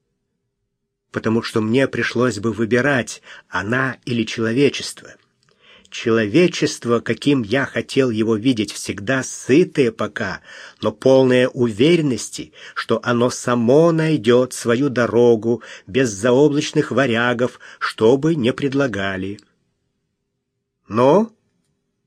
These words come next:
«Боря, а ты меня никогда не разлюбишь?»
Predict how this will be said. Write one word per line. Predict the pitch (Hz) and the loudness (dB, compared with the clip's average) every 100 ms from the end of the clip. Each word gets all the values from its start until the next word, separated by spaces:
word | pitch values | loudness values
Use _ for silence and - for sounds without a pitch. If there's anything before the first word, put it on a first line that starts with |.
| _ _ _ _ _ _ _ _ - | _ _ _ _ _ _ _ _ -10
«Боря, | 113 160 101 69 _ _ _ _ _ _ _ _ _ _ _ _ | 0 2 0 -8 _ _ _ _ _ _ _ _ _ _ _ _
а | 131 | -10
ты | - - 185 | -4 2 2
меня | 117 117 135 151 107 80 _ _ _ _ _ _ _ | 2 0 0 -2 -4 -8 _ _ _ _ _ _ _
никогда | 117 143 139 104 104 214 | -4 -2 0 -2 2 2
не | 214 151 | 2 0
разлюбишь?» | 120 110 131 139 101 - - - | -2 -2 0 2 0 -4 -10 -10